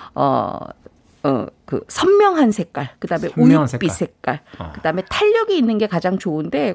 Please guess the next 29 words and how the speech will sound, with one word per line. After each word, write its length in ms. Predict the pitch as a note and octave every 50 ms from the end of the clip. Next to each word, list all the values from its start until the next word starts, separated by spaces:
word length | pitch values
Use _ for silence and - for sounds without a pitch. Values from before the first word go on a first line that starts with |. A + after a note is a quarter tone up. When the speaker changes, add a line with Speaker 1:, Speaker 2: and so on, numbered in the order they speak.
| - -
Speaker 1:
굴의 720 | - - A3 G#3+ A3+ A#3 C4 C4 B3+ B3+ B3 A#3+ A#3+ B3 - - - - - - _ -
그 240 | - F#3+ F#3 F#3 - _ -
폐각이 760 | - - G#4+ - G#4+ G4+ F#4+ - - E4 D#4+ C4 F3+ E3+ _ - - - - _
너무 680 | - G#3 A#3+ C4 D4 D#4+ E4 E4+ E4+ E4 D4+ C#4+ C4 -
이렇게 220 | - - - G#3
약간 220 | F3 - A3 A3
건조하거나 800 | - A3 G#3 G3 A3 A#3 C#4+ C#4 C#4 B3+ A#3+ G#3+ G3+ G3+ G#3+ G#3 G3
이러면 440 | F3+ F3+ G3 G3 F#3+ G3+ G3+ F#3+ -
안 200 | - D#3+ F3 G3
사셔야 440 | - A#3+ A#3 G#3 G#3 F#3 D#3+ D#3+ D3+
되고요. 360 | - C#3 B2 - C#3 D3+ D#3
Speaker 2:
음. 560 | C#3 C#3+ C#3+ C3+ C3 B2 A#2 A2+ G#2+ G2+ G2 G2
Speaker 1:
예, 220 | D#3+ D#3 D#3 D#3 - - - - - -
폐각이 380 | - D4 C#4+ - C4+ B3 G#3 A#3
약간 360 | F#3 D#3 - - F3 F3+ G3 - - - -
윤기가 480 | G3 G3+ A3 A#3 A3+ - A#3+ G3+ G#3+ F#3
조금 360 | - - E3+ _ - E3+ -
있고. 480 | C#3 C3 _ - - E3 G#3+ C4 F#4 - _ - - -
Speaker 2:
이게 260 | D3 C3+ C3+ C3 - -
건조하면 400 | - C3+ C3+ C#3+ C3+ C#3 C#3 C3+
오래된 460 | A#2 A#2 C#3 C#3 B2+ C#3 B2+ B2+ B2 A2
굴일 140 | - -
Speaker 1:
그렇죠. 400 | G#3 F#3+ F#3+ F3 - - - F3 D#3 A2+
Speaker 2:
수 180 | G#2+ - - -
Speaker 1:
네, 80 | F3+
Speaker 2:
있으니까. 380 | D#3 D3+ D#3 E3 D#3+ - - -
Speaker 1:
네. 260 | E3+ D#3 D#3+ E3 E3 _ - _
Speaker 2:
아, 680 | - F2+ D#2 D2+ D2 D2 D2 D2 D#2 D#2 D#2 - - - _ -
그렇군요. 540 | - - - F#2 E2 - - - D2 D2